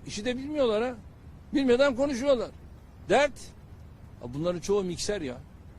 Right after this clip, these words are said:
Bizim mikserlerle işimiz yok. Bizim hem milli olacak, hem yerli olacak ve bu vatanın, bu milletin sevdalısı olacak ve bir de Boğaziçi Üniversitesi'ndeki yavruların sevdalısı olacak.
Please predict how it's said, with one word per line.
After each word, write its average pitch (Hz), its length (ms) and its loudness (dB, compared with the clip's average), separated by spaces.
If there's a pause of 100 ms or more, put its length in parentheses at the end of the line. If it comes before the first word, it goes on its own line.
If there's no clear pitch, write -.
(760)
Bizim 170 180 -2
mikserlerle 160 560 0
işimiz 113 340 -8
yok. - 80 -16 (1120)
Bizim 190 320 -4 (460)
hem 214 160 2
milli 185 360 0
olacak, 165 420 -2 (600)
hem 208 160 -2
yerli 175 320 2
olacak 139 440 -2 (600)
ve 170 300 2
bu 208 140 -4
vatanın, 175 460 -2
bu 208 80 -2
milletin 156 420 -4
sevdalısı 170 680 -2
olacak 190 360 -4 (420)
ve 156 140 -4
bir 214 220 -2
de 220 200 0 (380)
Boğaziçi 185 480 0
Üniversitesi'ndeki 180 880 -6
yavruların 190 760 0
sevdalısı 143 680 -4
olacak. 101 320 -12